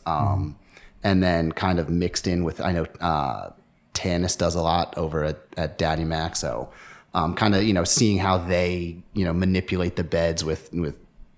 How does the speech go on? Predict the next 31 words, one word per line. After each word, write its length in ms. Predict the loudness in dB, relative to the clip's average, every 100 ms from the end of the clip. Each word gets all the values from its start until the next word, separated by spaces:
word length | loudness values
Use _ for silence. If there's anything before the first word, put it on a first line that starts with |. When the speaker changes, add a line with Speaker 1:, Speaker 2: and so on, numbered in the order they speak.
| -12 0
Speaker 1:
just 200 | 0 4
dropping 400 | 4 4 2 2
the 60 | 2
dye 280 | 2 4
in 260 | 2 2 0
and, 140 | -2 -2
and 260 | -4 -2
different 360 | -2 0 0 2
dyes 420 | 2 2 0 -2 -6 -10 _ _ -20 -20 -20 0
act 340 | 2 2 -2 0
differently 440 | 2 2 0 0
on 120 | 0
the 80 | 0
types 300 | 0 0 0
of 80 | -4
glue. 280 | -2 0 2
So 100 | 0
it's 100 | 2
kinda 180 | 2 2
cool 240 | 2 2
just 180 | 2 0
to 60 | 0
see 240 | 2 2
that, 360 | 4 4 2 -2
um, 380 | -4 -4 -6 -10 -18 -20 -8 0
give 120 | 4
that, 120 | 4
like, 120 | 4
natural 580 | 2 2 2 2 2 2
look. 380 | 0 -2 -2 -10 -8
So 460 | 0 2 2 0